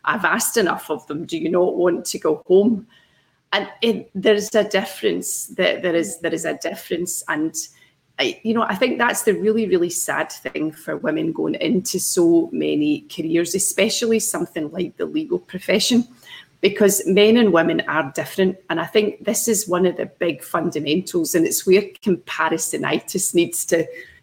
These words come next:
to be recognised for women. Don't go into that job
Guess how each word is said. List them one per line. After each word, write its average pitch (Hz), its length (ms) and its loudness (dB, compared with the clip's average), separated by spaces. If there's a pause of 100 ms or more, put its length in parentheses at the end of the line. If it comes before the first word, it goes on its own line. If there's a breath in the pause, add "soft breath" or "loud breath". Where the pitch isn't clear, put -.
to 220 120 4
be 175 160 6
recognised 208 800 0
for 196 160 -10
women. 196 300 0 (580 soft breath)
Don't 247 280 2
go 226 180 6
into 233 400 2
that 160 280 -2
job 190 420 -2